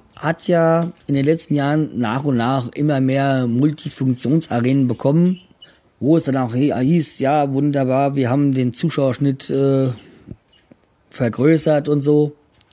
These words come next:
Und jetzt nach und nach, ähm, nehmen die Zuschauerzahlen ab.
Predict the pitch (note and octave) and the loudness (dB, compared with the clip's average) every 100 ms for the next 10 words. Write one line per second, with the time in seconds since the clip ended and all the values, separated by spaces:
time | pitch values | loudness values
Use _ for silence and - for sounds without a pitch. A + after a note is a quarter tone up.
0 | - - - _ _ C3 C3 C#3 D#3 - | -20 -20 -20 _ _ -2 0 0 0 -4
1 | B2 A#2 D3 B2+ A#2 D#3 E3 - - _ | -4 -2 0 0 2 0 0 -4 -16 _
2 | C#3+ C#3 C3+ C#3 C3+ C3 B2 - _ _ | -2 0 2 2 0 0 -4 -12 _ _
3 | - - A#2 C3+ C#3+ C3 D#3 D#3+ C#3+ - | -20 -8 0 2 2 0 -2 0 0 -2
4 | C#3 C#3+ C#3 - - | -2 0 -2 -4 -8